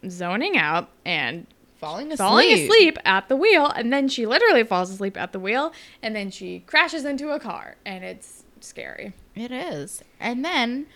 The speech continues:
Speaker 2: we're at the hospital, and we find out that Tristan had a fucking heart
Speaker 1: He had a
Speaker 2: attack.
Speaker 1: heart attack.
Speaker 2: Which is kind of what I figured, 'cause when he was doing Warrior, he was, like, clutching
Speaker 1: Oh, yeah,
Speaker 2: his
Speaker 1: his
Speaker 2: arm,
Speaker 1: arm.
Speaker 2: and then his heart, and then he collapsed.
Speaker 1: Yeah.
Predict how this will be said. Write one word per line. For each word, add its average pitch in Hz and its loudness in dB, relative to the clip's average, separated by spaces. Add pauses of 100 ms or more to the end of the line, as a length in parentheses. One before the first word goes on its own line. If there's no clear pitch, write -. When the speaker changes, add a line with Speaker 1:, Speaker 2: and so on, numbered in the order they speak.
(200)
Speaker 2:
we're 320 -8
at 392 -8
the 415 -12
hospital, 262 -4
and 262 -12
we 294 -8
find 294 -4
out 285 0
that 285 0 (560)
Tristan 466 -10
had 466 -10
a - -8
fucking 403 -12
heart 285 -2
Speaker 1:
He 440 0
had 480 0
a - 0
Speaker 2:
attack. 440 4
Speaker 1:
heart 605 6
attack. 220 4
Speaker 2:
Which 302 -8
is 370 -8
kind 392 -4
of 415 -6
what 440 -2
I 370 2
figured, 277 0
'cause 277 -8
when 233 -2
he 240 -4
was 247 -6
doing 233 -2
Warrior, 226 0
he 233 -6
was, 226 -8
like, 202 -8
clutching 214 -4
Speaker 1:
Oh, - 4
yeah, 214 4
Speaker 2:
his 208 0
Speaker 1:
his 202 2
Speaker 2:
arm, 180 2
Speaker 1:
arm. 190 0
Speaker 2:
and 202 -2
then 202 0
his 190 -4
heart, 185 -2
and 190 -12
then 185 -10
he 165 -12
collapsed. - -12
Speaker 1:
Yeah. 214 -4